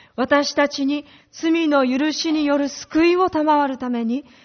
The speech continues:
神の一人子なるお方、イエス・キリストがこの世に下られたのであります。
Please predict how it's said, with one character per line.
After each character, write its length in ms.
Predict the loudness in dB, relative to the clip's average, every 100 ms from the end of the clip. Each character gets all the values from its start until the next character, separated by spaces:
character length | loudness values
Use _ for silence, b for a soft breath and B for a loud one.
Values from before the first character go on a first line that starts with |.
| b b
神 260 | 0 4 4
の 120 | 2
一 220 | 2 2
人 120 | 2
子 140 | 2 2
な 120 | 2
る 120 | 2
お 40 | 0
方、 380 | -2 -2 -4 -4 B B _
イ 120 | 0
エ 100 | 0
ス・ 140 | 0 -4
キ 140 | -4
リ 120 | -4
ス 100 | -4
ト 160 | -6 -6
が 200 | -6 -8 B B _
こ 140 | 2 4
の 120 | 4
世 140 | 2
に 280 | 0 -2 -6 -6
下 260 | -2 0
ら 100 | -2
れ 120 | -4 -6
た 120 | -8
の 140 | -8
で 100 | -8
あ 80 | -10
り 80 | -10
ま 160 | -12
す。 140 | -16